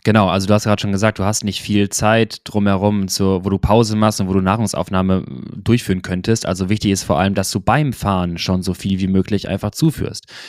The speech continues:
Ich hatte schon in einen der ersten Folgen mal reingehört. Ähm,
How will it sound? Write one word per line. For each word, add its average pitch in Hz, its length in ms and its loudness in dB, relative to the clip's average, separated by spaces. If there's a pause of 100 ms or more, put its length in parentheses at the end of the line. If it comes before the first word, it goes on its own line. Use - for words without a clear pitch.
(280)
Ich 101 60 -4
hatte 101 160 0
schon 101 160 -2
in 101 100 0
einen 101 240 2
der 95 80 2
ersten 107 300 -2
Folgen 110 260 0
mal 107 120 0
reingehört. 107 600 0
Ähm, 95 640 -2